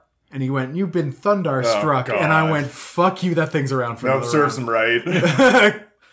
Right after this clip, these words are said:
Speaker 3: Now, you see, I'm gonna remember this when I don't reward you for jokes or puns at the table, Dan.
Speaker 1: <sighs> People who listen to the podcast know I'm not the person who's throwing a lot of the puns out.
Speaker 3: No, you're the one taking the punishment.
Speaker 1: Yeah,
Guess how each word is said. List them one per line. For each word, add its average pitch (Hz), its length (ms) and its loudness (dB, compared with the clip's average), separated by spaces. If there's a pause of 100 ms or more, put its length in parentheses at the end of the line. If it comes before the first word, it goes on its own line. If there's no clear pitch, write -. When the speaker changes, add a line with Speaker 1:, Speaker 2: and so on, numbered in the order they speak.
(460)
Speaker 3:
Now, 143 400 0
you 147 160 -2
see, 147 440 0
I'm 170 180 2
gonna 180 120 0
remember 147 240 0
this 135 260 0
when 131 120 0
I 127 60 2
don't 131 200 0
reward 127 320 0
you 123 140 -4
for 127 100 -6
jokes 131 300 -2
or 135 40 -4
puns 127 280 -6
at 123 80 -8
the 120 80 -16
table, 127 300 -6
Dan. 135 300 -8 (960)
Speaker 1:
<sighs> 127 520 -10
People 202 240 -2
who 175 120 0
listen 139 300 -2
to 117 60 -12
the 131 60 -8
podcast 131 340 -2
know 123 240 -4
I'm 139 240 -2
not 135 260 -2
the 135 80 -8
person 131 340 -4
who's 127 140 -4
throwing 117 340 -8
a 123 60 -2
lot 117 180 -2
of 123 60 -6
the 127 80 0
puns 135 340 -2
out. 139 340 -4 (500)
Speaker 3:
No, 135 140 -2
you're 135 180 2
the 143 120 0
one 135 200 0
taking 127 300 -4
the 117 60 -6
punishment. 107 680 -14
Speaker 1:
Yeah, 139 360 -2